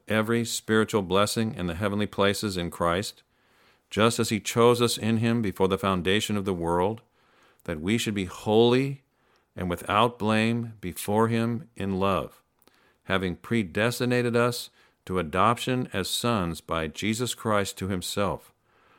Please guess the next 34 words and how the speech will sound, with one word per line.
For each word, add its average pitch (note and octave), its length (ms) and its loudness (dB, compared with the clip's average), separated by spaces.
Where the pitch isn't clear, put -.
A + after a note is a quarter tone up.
according A#2 500 0
to G#2+ 80 -4
the F#2 120 0
good G#2+ 300 2
pleasure A#2+ 320 2
of A#2 80 -2
his A2+ 160 -4
will, F#2+ 460 0
to E2+ 80 -6
the E2 100 -4
praise A#2 640 0
of F2+ 140 -10
the F2 80 -4
glory G2 380 4
of A2 60 2
his A2 140 -2
grace, F2+ 540 0
by D#2+ 140 -2
which G2 280 -2
he A2 120 -2
made G2+ 260 -2
us F#2+ 200 -2
accepted F2+ 800 -2
in F2 160 -6
the F#2 60 -4
Beloved. F2+ 500 -2
In G2+ 200 -2
him B2 480 -2
we G#2+ 140 0
have G2 240 -2
redemption G#2+ 680 -2
through A2+ 300 0
his A2+ 200 0
blood, G#2 520 2